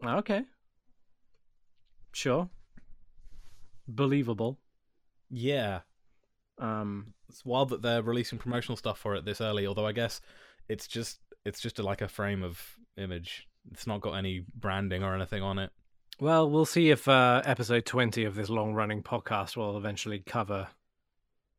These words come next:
Speaker 1: Ultraman,
Speaker 2: Hey,
Speaker 1: Shin
Speaker 2: that's a
Speaker 1: Ultraman.
Speaker 2: que-, that, that's a, that's a hecking good question.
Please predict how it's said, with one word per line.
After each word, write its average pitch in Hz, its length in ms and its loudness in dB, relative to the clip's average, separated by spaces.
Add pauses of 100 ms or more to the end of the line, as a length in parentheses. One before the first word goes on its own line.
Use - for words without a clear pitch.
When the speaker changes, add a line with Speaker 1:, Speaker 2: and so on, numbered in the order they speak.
(120)
Speaker 1:
Ultraman, 98 680 -4 (360)
Speaker 2:
Hey, 277 160 2
Speaker 1:
Shin 262 80 0
Speaker 2:
that's 302 200 0
a 392 40 2
Speaker 1:
Ultraman. 165 260 2
Speaker 2:
que-, - 80 -14
that, 269 200 -2 (140)
that's 294 220 -2
a, - 60 -4 (240)
that's 277 220 0
a 330 80 -2 (280)
hecking 180 420 -2
good 160 240 -2
question. 165 600 -2